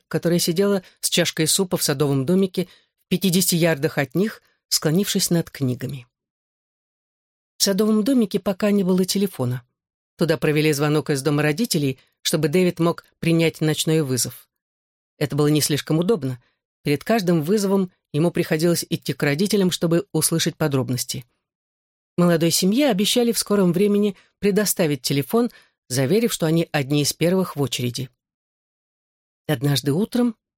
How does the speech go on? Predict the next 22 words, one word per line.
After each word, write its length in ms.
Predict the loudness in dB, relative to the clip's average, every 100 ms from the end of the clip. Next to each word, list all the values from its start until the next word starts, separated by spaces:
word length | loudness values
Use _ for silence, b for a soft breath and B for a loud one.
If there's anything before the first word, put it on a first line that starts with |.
| _ _
Клэр 280 | -2 2 2
с 100 | 2
удивлением 460 | 0 2 2 2 2
услышала 480 | 0 -2 0 2 2
звонок. 560 | 2 0 0 -4 -16 _ _ _ _ _ _ _ _ _
Дэвид 260 | 0 0 2
давно 260 | 2 2
уехал 320 | 2 0 -2
к 100 | -4
пациентам, 520 | -4 -2 0 0 -2 -4
которые 320 | -2 0 0
ждали 260 | 0 0
его 140 | 0 2
на 140 | 0
дому. 360 | 0 0 -2 -6 _ _ _ _ _ _
Все 160 | -2 0
должны 300 | 2 2 2
были 180 | 2 0
знать, 240 | 2 0
что 180 | 0 -2
она 200 | 0 0
одна. 500 | -2 -4 -2 -4